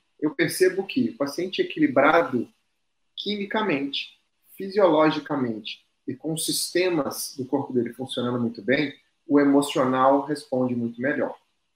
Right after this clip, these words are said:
É, eu gosto de uma analogia que eu pergunto pro paciente e falo pra ele o seguinte, pra ele entender que essa coisa de, "Ah, não, não é nada não, é psicológico",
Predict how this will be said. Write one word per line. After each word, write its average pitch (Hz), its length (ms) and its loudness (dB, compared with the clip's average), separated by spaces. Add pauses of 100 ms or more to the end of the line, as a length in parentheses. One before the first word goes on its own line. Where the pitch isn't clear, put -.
(460)
É, 117 500 2
eu 139 180 2
gosto 160 500 4
de 131 120 -4
uma 139 140 2
analogia 123 600 2
que - 100 -6
eu 127 80 -6
pergunto 127 460 -2
pro 117 100 -18
paciente 131 480 -8
e - 40 -20
falo 135 220 2
pra 131 100 -2
ele 131 100 -2
o 139 40 -4
seguinte, 135 520 -8 (420)
pra 131 100 2
ele 143 120 6
entender 160 580 6
que - 140 -2
essa 143 220 0
coisa 143 380 0
de, 117 340 -2 (380)
"Ah, 202 140 -2
não, 175 520 -2
não 135 120 -2
é 170 100 6
nada 160 380 2
não, 127 160 -2
é 117 60 -2
psicológico", 127 1120 0